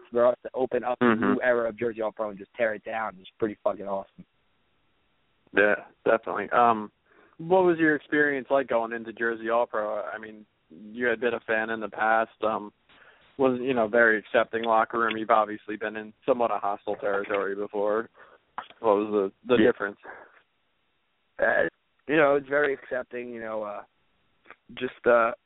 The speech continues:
Speaker 1: a lot of the guys there, a lot of veterans, you know, uh,
Speaker 2: Mm-hmm.
Speaker 1: gave a liking to me, like, uh, in the,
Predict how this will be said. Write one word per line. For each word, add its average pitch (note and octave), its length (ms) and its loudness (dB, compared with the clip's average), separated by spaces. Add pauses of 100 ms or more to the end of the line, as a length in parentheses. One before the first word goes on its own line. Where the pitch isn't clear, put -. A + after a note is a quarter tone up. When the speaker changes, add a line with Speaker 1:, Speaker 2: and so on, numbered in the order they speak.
(260)
Speaker 1:
a A#2+ 60 -6
lot C#3 180 4
of C3 60 -2
the B2+ 60 -8
guys A#2+ 320 -6
there, A#2+ 120 -10
a A#2 80 -8
lot A#2+ 160 -8
of G#2+ 80 -14
veterans, A#2+ 500 -10 (140)
you G#2+ 80 -14
know, A2 240 -8 (920)
uh, A2 300 -2
Speaker 2:
Mm-hmm. - 160 -14 (640)
Speaker 1:
gave C3 200 2
a B2 40 0
liking A#2 400 -2
to B2 120 -6
me, C3 240 -4
like, A2 360 -4
uh, G#2 240 -4 (1120)
in B2 120 2
the, A#2 280 6